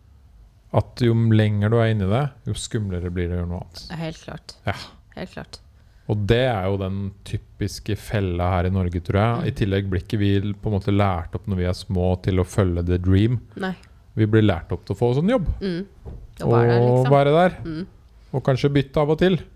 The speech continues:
Speaker 1: innenfor samme sektor.
Speaker 2: Ja, ja,
Speaker 1: <laughs>
Speaker 2: veldig.
Speaker 1: Ja, det er jo norske reisa.
Speaker 2: Ja.
Speaker 1: Eh,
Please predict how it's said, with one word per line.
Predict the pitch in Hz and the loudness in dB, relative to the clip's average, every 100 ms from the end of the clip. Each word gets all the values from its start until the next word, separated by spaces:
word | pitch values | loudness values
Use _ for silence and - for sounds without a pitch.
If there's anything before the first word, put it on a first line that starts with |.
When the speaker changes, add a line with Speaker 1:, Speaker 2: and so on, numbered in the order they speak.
| _ | _
Speaker 1:
innenfor | - 135 120 113 | -2 0 2 0
samme | 147 143 135 | 2 4 4
sektor. | 143 139 185 185 - | 0 0 0 -2 -2
Speaker 2:
Ja, | 180 185 - 180 | -4 -4 2 2
ja, | - 185 - - | 4 2 0 -20
Speaker 1:
<laughs> | - | -14
Speaker 2:
veldig. | 196 175 156 185 - | -10 -8 -8 -10 -2
Speaker 1:
Ja, | 135 160 - - - | 2 2 0 -20 -2
det | 123 | 4
er | 135 110 | 6 6
jo | 110 127 | 6 4
norske | 123 113 - 110 101 117 | 2 0 0 2 4 4
reisa. | 107 101 147 143 - | 2 2 0 0 -6
Speaker 2:
Ja. | 175 175 - - - | -8 -8 -12 -20 -4
Speaker 1:
Eh, | 117 110 110 110 107 107 107 107 | 0 2 4 4 4 4 4 4